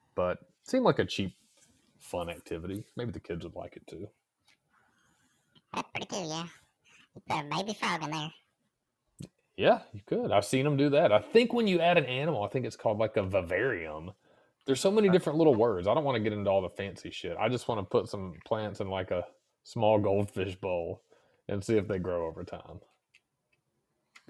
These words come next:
Speaker 3: A vivarium. Vivarium, huh?
Speaker 1: Yeah, then there's a, uh,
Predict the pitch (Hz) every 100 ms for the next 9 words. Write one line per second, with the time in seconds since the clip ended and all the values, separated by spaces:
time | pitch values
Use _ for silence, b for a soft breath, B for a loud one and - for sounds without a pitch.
0 | B B B _ 104 98 104 98 92 92
1 | 135 139 107 90 87 87 82 80 b b
2 | b b - 107 98 90 107 135 95 87
3 | 85 82 95 92 - _ _ - 92 117
4 | 131 - 98 98 117 104 98 92 90 87
5 | 87